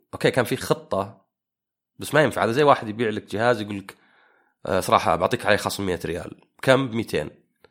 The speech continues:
طب وش سعر ميتين؟ إيه، بس أنا كنت أبغى أبيع بثلاثمية، فأعطيتك خصم في مخي كذا. آه، فلا، يعني ماشية الأمور زين مع سوني الحين. ودك بس إنهم ما قفلوا Japan ستوديو، لأن يعني زي هذه هاي فاي راش، الكل يقول دريم كاست،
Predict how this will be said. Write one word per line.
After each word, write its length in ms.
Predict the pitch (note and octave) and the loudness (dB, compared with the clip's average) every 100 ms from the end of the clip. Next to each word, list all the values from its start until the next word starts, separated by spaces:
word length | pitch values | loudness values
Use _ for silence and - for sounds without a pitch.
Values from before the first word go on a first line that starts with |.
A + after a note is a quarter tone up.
| _ _ _ _ _ | _ _ _ _ _
طب 100 | - | -10
وش 80 | D3 | -2
سعر 180 | D3 B2 | 0 0
ميتين؟ 320 | A2 - C#2+ | -2 -2 -2
إيه، 300 | - C3 F#2 | -2 -2 -2
بس 100 | - | -4
أنا 100 | A2+ | -6
كنت 100 | - | -2
أبغى 120 | G#2 | -2
أبيع 120 | G2+ | -2
بثلاثمية، 520 | F2+ - F2 G#2 G#2+ G#2+ | -2 -4 -4 -2 -2 -2
فأعطيتك 400 | - F#2 F#2+ - | -2 -2 -4 -6
خصم 240 | - - | -10 -10
في 140 | D#2 | -12
مخي 220 | D#2 - - | -14 -14 -16
كذا. 260 | - - _ _ _ _ _ _ _ _ _ _ _ _ _ _ | -16 -16 _ _ _ _ _ _ _ _ _ _ _ _ _ _
آه، 340 | F2+ F#2+ F#2+ F#2 | 0 2 2 2
فلا، 1000 | - A2 G#2+ G#2+ G#2+ - - F3 G#3 | 4 6 6 6 2 -2 -2 0 2
يعني 260 | - A2 C#3 - | 2 -2 -4 -8
ماشية 560 | - - F3 E3 - A#2+ | -8 4 4 4 2 2
الأمور 520 | A2+ A#2 B2 B2 A#2 - _ _ _ _ _ _ _ | 2 0 0 0 -2 -12 _ _ _ _ _ _ _
زين 320 | - A#2 A#2+ G2+ | -2 4 4 2
مع 80 | |
سوني 320 | D#2+ - F#2 F2 | -4 0 0 0
الحين. 260 | - F2 | -4 -2
ودك 240 | A#2 C#3+ - | -2 -2 -8
بس 140 | - | -4
إنهم 160 | A#2 A2+ | -2 2
ما 80 | |
قفلوا 360 | A2 G2+ - F2+ | 2 2 0 -2
Japan 320 | E2+ - F#2+ | -4 -2 -2
ستوديو، 560 | E2+ - F2 F#2 F2+ - _ _ _ _ _ _ _ _ _ _ _ | -2 -8 -4 -4 -4 -8 _ _ _ _ _ _ _ _ _ _ _
لأن 280 | F2+ G2 G2+ | 0 2 4
يعني 280 | G2+ F#2 F#2+ | 4 4 2
زي 180 | A#2+ | 4
هذه 320 | A2+ G2 E2+ F#2 | 4 4 4 2
هاي 80 | |
فاي 220 | F#2 F#2 F2+ | 2 2 4
راش، 320 | F#2 - - | 2 0 -10
الكل 560 | - - - - F#2 | -16 -16 -18 -6 -4
يقول 180 | F2 F2+ | -2 -2
دريم 180 | E2+ F2+ | -4 -6
كاست، 480 | F2 G2 F#2 - | 0 0 0 -8